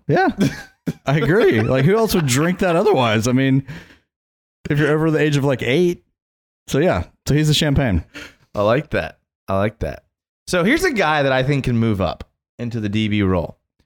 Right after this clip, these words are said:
Speaker 2: Okay, so D J Hayden's a good, a good defensive back, but he's injured a lot.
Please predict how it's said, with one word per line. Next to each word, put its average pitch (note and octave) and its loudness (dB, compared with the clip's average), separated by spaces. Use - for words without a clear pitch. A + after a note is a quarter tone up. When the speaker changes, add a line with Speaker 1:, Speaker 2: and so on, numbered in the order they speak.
Speaker 2:
Okay, A#2+ -2
so B2 -2
D F3 0
J D4 0
Hayden's F3+ 0
a B2 0
good, A2+ -2
a B2+ 0
good A2 -2
defensive F#2 -8
back, F#2+ -2
but C3 0
he's E3+ 0
injured A2 -2
a F#2 0
lot. F2+ -2